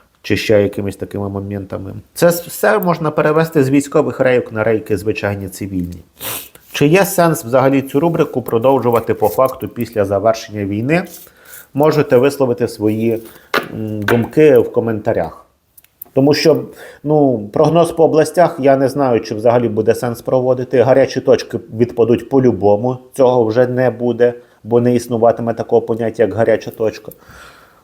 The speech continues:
Ну, прогноз по областях теж можна якось притягнути в цивільний контекст, тобто зробити його більш таким цивільним, скажімо так. Теж там по регіонах дивитися деякі настрої суспільного життя, суспільно-політичного.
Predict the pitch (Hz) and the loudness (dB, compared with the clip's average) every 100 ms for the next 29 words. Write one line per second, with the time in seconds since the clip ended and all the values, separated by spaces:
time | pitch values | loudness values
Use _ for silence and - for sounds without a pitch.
0 | - 190 196 208 208 190 196 170 180 180 | -2 0 2 2 0 0 -2 2 2 2
1 | 180 - 214 - 143 120 120 104 113 - | 0 2 0 2 0 2 2 0 -2 -2
2 | 113 127 120 113 - 98 - - 120 117 | 0 2 0 -2 -2 -4 -4 -6 -2 0
3 | 95 95 107 95 92 87 - - 104 107 | 0 0 -2 2 0 0 -4 -18 -6 -6
4 | - 104 117 110 107 - 107 101 95 98 | -2 0 2 2 2 2 -2 -2 -4 -4
5 | 90 - - 104 95 92 - 131 117 98 | -6 -10 -14 -10 -8 -10 -2 0 2 0
6 | 87 85 - 90 87 87 90 - - - | -2 -8 -8 -6 -6 -8 -18 -18 -20 -18
7 | - 135 95 - 98 95 107 98 - - | 0 2 2 -4 -8 -6 -4 -4 -6 -10
8 | - 127 131 170 226 185 127 117 143 175 | 0 2 4 4 2 2 -2 -2 -2 -4
9 | 151 117 104 127 117 - 104 123 135 - | -2 -2 2 2 0 -4 -2 -2 -2 -6
10 | 120 107 104 - - - - 110 - 139 | -8 -6 -6 -10 -20 -14 -8 -8 0 2
11 | 117 104 107 95 104 - 78 - - - | 2 0 0 -2 -4 -6 -10 -10 -16 -14
12 | 92 - 95 101 - 90 87 92 - - | -10 -6 -6 -8 -6 -6 -6 -10 -14 -16
13 | 90 95 | -16 -20